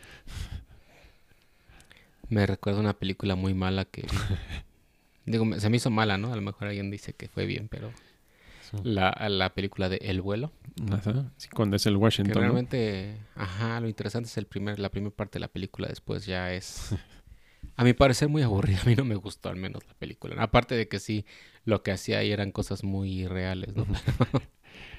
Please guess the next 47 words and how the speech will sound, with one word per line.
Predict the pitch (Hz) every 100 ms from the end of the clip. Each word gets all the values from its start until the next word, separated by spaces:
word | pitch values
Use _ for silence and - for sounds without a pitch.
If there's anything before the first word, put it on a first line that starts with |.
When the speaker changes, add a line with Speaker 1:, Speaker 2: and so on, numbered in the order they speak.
| -
Speaker 2:
Sí, | - 123
los | 113 104
Speaker 1:
O | -
sea, | 117
en | 110
cuanto | 117 117
a |
las | 110
maniobras, | 110 120 127 113 98
no | 101 98
lo |
debo... | 92 92 -
No | 95 90 104 107 104
lo | 120
Speaker 2:
Ajá, | - 113 -
sí, | 110 107
sí, | 107
sí. | 101 104 - - - 113
<laughs> | - - -
Lo | 113
otro | 113 107
es |
muy | 104 95
normal. | 90 90 - - - -
Pero | 101 101 101 - - -
para | 107 101
entusiastas | 98 107 110 127
de | 110
la | 92
aviación, | 95 95 107 110 107 101
viendo | 101 101
una | 98 98
película | 98 101 - 92
que | 95
se | -
llama | 95
Vuelo, | 92 101 101 98 98
pues | - 101
te | -
esperas | - 107 - -
algo | 101 92
que | -
es | 117 -
más | - 110 98
de | 98
aeronáutica, | 85 87 87 - - -
¿no? | 101 120